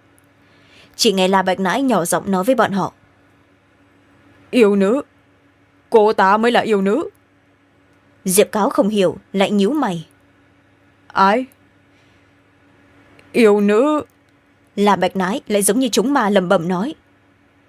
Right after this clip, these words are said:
Speaker 2: Những gì cô ta nói, dự đoán, tưởng tượng, tất cả đều lần lượt xảy ra.
Speaker 1: Hà Phạm lại càng không hiểu, ngạc nhiên nói.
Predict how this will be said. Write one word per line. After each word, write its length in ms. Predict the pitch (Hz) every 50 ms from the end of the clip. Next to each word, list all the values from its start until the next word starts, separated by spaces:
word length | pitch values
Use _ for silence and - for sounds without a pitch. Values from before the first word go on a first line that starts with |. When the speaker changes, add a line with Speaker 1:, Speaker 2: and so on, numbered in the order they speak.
| _ _ _ _ -
Speaker 2:
Những 380 | - - 220 226 226 214 247 277
gì 160 | 254 247 214
cô 200 | 185 - 202 208
ta 160 | 202 208 190
nói, 400 | 190 190 185 175 190 233 294 311 - _ _ _ _ _ _ -
dự 360 | - - 226 208 233 226 180
đoán, 400 | 123 220 214 185 185 202 277 330 339 _ _ _ _ _ _ _ -
tưởng 220 | - 247 202 185 180
tượng, 300 | - 202 190 196 202 196 - _ _ _ _ _ _ _ _ _ _ _ _ _ _ -
tất 180 | 269 311 -
cả 140 | - 233 202
đều 120 | 202 196
lần 200 | 202 208 208 202
lượt 140 | 202 208 208
xảy 220 | - - 220 180 170
ra. 300 | 185 196 220 240 220 - _ _ _ _ _ _ _ _ _ _ _ _ _ _ _ _ _ _ _ _ _ -
Speaker 1:
Hà 240 | - - - 208 185
Phạm 160 | - 208 180
lại 120 | 196 185 175
càng 200 | - 214 202 226
không 160 | - 233 202
hiểu, 300 | 220 208 190 160 - - _ _ _ -
ngạc 240 | - 208 202 196 196
nhiên 200 | 233 208 202 190
nói. 260 | 190 185 175 220 311